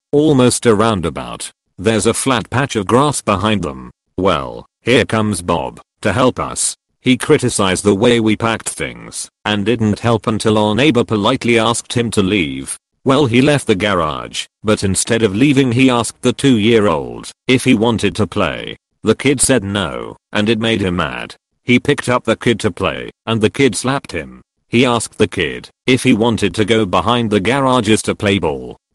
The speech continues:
The kid's mom doesn't notice, so I go with him and guide the kid to his mom. The climax of this story is when me and my sister went on a walk with our seventeen-year-old friend and her other friend.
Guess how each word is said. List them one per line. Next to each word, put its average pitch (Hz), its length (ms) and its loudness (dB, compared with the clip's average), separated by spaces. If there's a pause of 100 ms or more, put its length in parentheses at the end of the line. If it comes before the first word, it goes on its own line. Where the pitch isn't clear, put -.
The 92 120 2
kid's 107 300 0
mom 120 240 2
doesn't 113 320 0
notice, 87 640 -4 (160)
so - 220 2
I 113 160 2
go 120 180 4
with 107 180 2
him 65 260 -10 (160)
and 101 180 -2
guide 120 280 2
the 117 100 2
kid 117 220 0
to 107 100 -2
his 98 180 0
mom. 65 460 -4 (280)
The 101 140 0
climax 135 600 0
of 90 100 0
this 95 140 0
story 127 460 2
is 95 140 2
when 101 160 -2
me 65 260 -8 (140)
and 104 160 -2
my 104 180 0
sister 127 320 0
went 117 260 2
on 101 120 0
a 95 80 4
walk 117 380 2
with 110 140 2
our 123 160 2
seventeen-year-old 123 1080 2
friend 120 340 0
and 101 120 0
her 101 160 0
other 98 200 2
friend. 62 600 -6